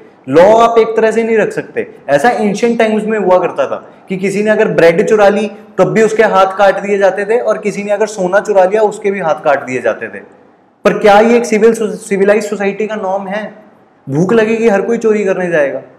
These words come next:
तो उस situation को दूर करना जरूरी है। तो principle of impartiality क्या कहता है कि identical situation में, same situation में आप सेम तरीके से treat करो लोगों को, ठीक है, आप अलग-अलग मत treat करो।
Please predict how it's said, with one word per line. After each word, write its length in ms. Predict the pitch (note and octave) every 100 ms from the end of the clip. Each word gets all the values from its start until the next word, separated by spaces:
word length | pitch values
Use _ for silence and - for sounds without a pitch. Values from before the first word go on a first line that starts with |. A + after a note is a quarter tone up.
| _ _ -
तो 80 |
उस 300 | A3+ - A#3
situation 520 | A#3+ G#3+ F#3+ F3+ A#3+ B3
को 80 |
दूर 220 | A#3+ A3 G3
करना 300 | G3 F3 F3
जरूरी 340 | D#3 C#3+ A#2+
है। 120 | G#2 F2 - _ _ _ _ _ A#3+
तो 280 | - - F#3+
principle 380 | G3+ A#3+ B3
of 160 | B3 B3
impartiality 720 | A3+ A3+ G#3+ G#3+ G#3+ G#3 G#3+
क्या 160 | G#3+ F#3+
कहता 280 | F3 - D#3+
है 360 | A3 - - -
कि 80 | A#3+
identical 840 | G#3 G#3 D#3+ F#3 F3 - A#3 C#4+
situation 560 | C#4 A3 F#3+ F#3 F#3 F3
में, 220 | D3 A2
same 400 | - - A3+ C4+
situation 580 | C4+ B3+ - G3 - F3
में 200 | D3+ A2+ -
आप 100 | F#3
सेम 280 | - G#3+ G#3+
तरीके 340 | G#3+ G3 F#3+
से 120 | F#3
treat 300 | F3+ D#3 D3+
करो 280 | - G#2 G2 - - _ _ -
लोगों 240 | A#2+ A2+
को, 180 | F#2+ F2+ - _ _ _ _ _
ठीक 140 | D3+
है, 60 | G3
आप 160 | F#3+ G#3
अलग-अलग 440 | G#3+ G#3+ A3 G3
मत 140 | G3 -
treat 220 | D#3 D3+
करो। 380 | C3+ A2 F#2 -